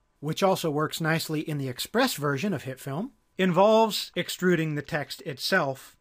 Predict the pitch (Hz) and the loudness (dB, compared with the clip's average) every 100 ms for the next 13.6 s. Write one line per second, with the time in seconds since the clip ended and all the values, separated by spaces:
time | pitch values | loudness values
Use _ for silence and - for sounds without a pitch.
0 | - 165 175 185 175 160 170 151 151 135 | -4 0 2 4 4 2 0 -2 -2 2
1 | 180 262 196 160 156 143 139 - - - | 4 6 4 -2 -4 -2 -2 -6 -10 -6
2 | 151 139 165 160 - 165 - 147 - - | -4 -4 -2 -2 -2 -10 -4 -6 -4 -10
3 | 139 147 139 127 117 - - _ - - | -8 -6 -6 -8 -18 -20 -20 _ -4 2
4 | 180 135 - 185 220 226 208 165 120 185 | 2 0 -6 -4 0 2 2 -2 -2 2
5 | 208 190 165 160 147 - - _ _ _ | 2 0 -4 -2 -2 -4 -12 _ _ _
6 | _ _ - - 160 151 151 165 151 - | _ _ -14 -10 -2 -2 0 -4 -6 -4
7 | 170 151 - 170 143 147 202 247 _ _ | -4 -4 -8 -10 -4 0 0 -2 _ _
8 | _ - 143 160 170 175 - 180 170 139 | _ -6 -2 -2 0 -2 0 0 0 2
9 | 170 196 185 202 202 - _ 143 135 135 | 2 2 4 4 4 -2 _ -8 -4 -4
10 | 131 165 175 156 151 139 120 165 180 180 | 0 0 0 0 2 0 -2 6 8 8
11 | 180 175 160 151 147 139 151 151 156 165 | 4 -2 0 2 2 0 2 0 0 0
12 | 143 127 - 226 190 151 160 135 131 123 | 2 0 2 2 2 -2 -2 -2 -2 -2
13 | 127 - 131 101 - | -4 -6 -10 -10 -14